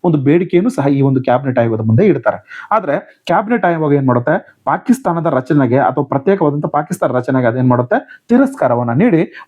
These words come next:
ಭಾರತದಲ್ಲಿ ಸಂವಿಧಾನ ರಚನಾ ಸಭೆಗೆ ಅವಕಾಶವನ್ನು ನೀಡಿಕೊಡುತ್ತೆ. ಓಕೆ, ಅದೊಂದಷ್ಟು ಶಿಫಾರಸನ್ನ ಮಾಡುತ್ತೆ. ಆ ಶಿಫಾರಸಿನ ಅನುಗುಣವಾಗಿ ಏನೇನೆಲ್ಲ ನಾವು ಬದಲಾವಣೆ ಮಾಡ್ಕೋಬೇಕಾಗುತ್ತೆ ಅಂದ್ರೆ, ಪ್ರಮಾಣುಗನ ಒಂದು ಅನುಸಾರವಾಗಿ ಪ್ರಾತಿನಿಧ್ಯದ ಆಧಾರವಾಗಿ ಸದಸ್ಯರನ್ನ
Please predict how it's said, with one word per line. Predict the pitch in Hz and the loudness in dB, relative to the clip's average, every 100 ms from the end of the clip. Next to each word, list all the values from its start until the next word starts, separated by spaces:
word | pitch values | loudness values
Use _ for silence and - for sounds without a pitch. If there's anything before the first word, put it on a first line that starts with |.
| 120 | 2
ಭಾರತದಲ್ಲಿ | 120 226 196 - 117 110 131 - - | 4 2 0 -4 -2 2 2 0 -8
ಸಂವಿಧಾನ | - 175 196 180 143 156 202 - | -2 0 2 2 2 0 -2 -2
ರಚನಾ | 131 165 226 | 0 2 0
ಸಭೆಗೆ | - 113 120 175 | -2 -2 2 2
ಅವಕಾಶವನ್ನು | 143 - 127 170 123 117 117 147 | 0 0 -2 0 -2 -2 2 4
ನೀಡಿಕೊಡುತ್ತೆ. | 123 113 110 101 131 123 - _ - | 4 2 0 -2 -2 -4 -6 _ -4
ಓಕೆ, | 135 180 - - | -2 -2 -4 -6
ಅದೊಂದಷ್ಟು | 226 226 208 202 | -4 0 -2 -2
ಶಿಫಾರಸನ್ನ | 196 202 175 165 139 165 | -2 0 0 -2 -2 0
ಮಾಡುತ್ತೆ. | 147 123 127 117 98 - - - | 0 0 -2 -2 -6 -6 -10 -2
ಆ | 262 | -2
ಶಿಫಾರಸಿನ | - 202 269 285 277 240 277 - _ - | 0 0 2 0 2 2 2 -2 _ -4
ಅನುಗುಣವಾಗಿ | 202 262 202 131 101 113 175 - - | 0 2 0 0 -2 2 0 -2 0
ಏನೇನೆಲ್ಲ | 233 302 233 196 214 175 | 2 4 2 0 0 0
ನಾವು | 165 151 143 | 0 0 0
ಬದಲಾವಣೆ | 131 147 151 | 0 0 2
ಮಾಡ್ಕೋಬೇಕಾಗುತ್ತೆ | 120 156 202 143 127 107 107 196 | 0 0 -2 -2 -2 -2 -2 -4
ಅಂದ್ರೆ, | 180 135 - - - | 0 0 -2 -20 -6
ಪ್ರಮಾಣುಗನ | 165 165 240 262 190 185 175 175 | -2 0 0 0 0 -2 -2 0
ಒಂದು | 160 156 | 2 2
ಅನುಸಾರವಾಗಿ | 147 160 165 156 113 107 113 147 | 2 0 0 0 2 0 2 0
ಪ್ರಾತಿನಿಧ್ಯದ | 147 175 196 165 151 151 | 0 -2 2 0 2 -2
ಆಧಾರವಾಗಿ | 151 135 156 123 101 98 120 226 - - | 0 0 0 0 -2 -2 0 0 -6 -10
ಸದಸ್ಯರನ್ನ | - 160 233 131 123 | -4 -2 -2 -2 -2